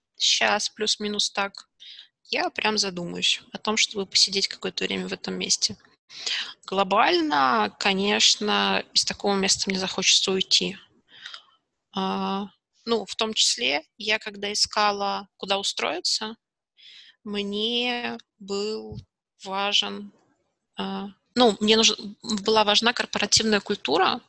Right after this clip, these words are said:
потому что я искала работу, на которой я буду не там ближайший год, а на которой я смогу работать какое-то продолжительное время,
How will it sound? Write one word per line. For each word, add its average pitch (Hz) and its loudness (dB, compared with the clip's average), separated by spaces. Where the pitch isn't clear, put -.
потому 202 0
что - 4
я 208 4
искала 202 2
работу, 196 2
на 202 -2
которой 196 0
я 185 -2
буду 185 -4
не 180 -2
там 175 -6
ближайший 190 4
год, 190 0
а 190 6
на 202 -4
которой 214 2
я 196 6
смогу 190 0
работать 190 2
какое-то - -4
продолжительное 185 -2
время, 220 2